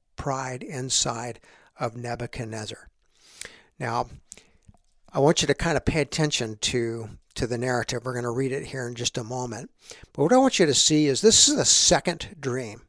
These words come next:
that God brings into Nebuchadnezzar's life. Remember, the first dream, uh, was a dream about a statue, and God was warning Nebuchadnezzar,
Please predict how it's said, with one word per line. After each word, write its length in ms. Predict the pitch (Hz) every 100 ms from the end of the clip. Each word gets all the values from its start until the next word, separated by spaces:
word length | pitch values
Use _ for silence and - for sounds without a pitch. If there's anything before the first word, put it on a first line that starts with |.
| _
that 240 | 139 131 -
God 380 | 131 123 127 117 _
brings 340 | 123 120 123 220
into 200 | 120 113
Nebuchadnezzar's 840 | 117 120 - 117 110 113 113 120
life. 260 | 113 101 120
Remember, 280 | 120 135
the 120 | 135 131
first 360 | - 131 -
dream, 360 | - 127 127 123 - - - - -
uh, 200 | 127 120
was 160 | 123 131
a 60 |
dream 240 | 120 127 131
about 280 | 123 123 127
a 80 |
statue, 720 | 120 - 147 135 143 - 113 -
and 240 | 139 113
God 280 | 113 120 151
was 180 | 170 151
warning 460 | 135 139 190 156
Nebuchadnezzar, 720 | 143 127 127 123 120 113 -